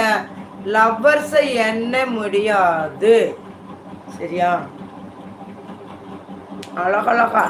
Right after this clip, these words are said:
டிசைன் டிசைனா, பார்த்தாலே அப்படி சூப்பரா. எங்க வீட்டுல அப்பெல்லாம் தறிக்க மீன் இருக்கும்.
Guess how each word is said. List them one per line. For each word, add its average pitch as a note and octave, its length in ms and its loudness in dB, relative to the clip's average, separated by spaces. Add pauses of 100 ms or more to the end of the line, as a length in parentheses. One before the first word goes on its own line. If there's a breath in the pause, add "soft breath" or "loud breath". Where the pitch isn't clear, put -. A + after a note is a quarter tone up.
(120)
டிசைன் A#3 380 -4
டிசைனா, G#3+ 360 -2 (260)
பார்த்தாலே A#3 720 2
அப்படி A3+ 340 0 (220)
சூப்பரா. - 580 2 (4000)
எங்க A#3 140 -2
வீட்டுல C4 320 0 (1160)
அப்பெல்லாம் A#3+ 400 2
தறிக்க C4 340 4
மீன் B3 260 2
இருக்கும். F#3 420 -4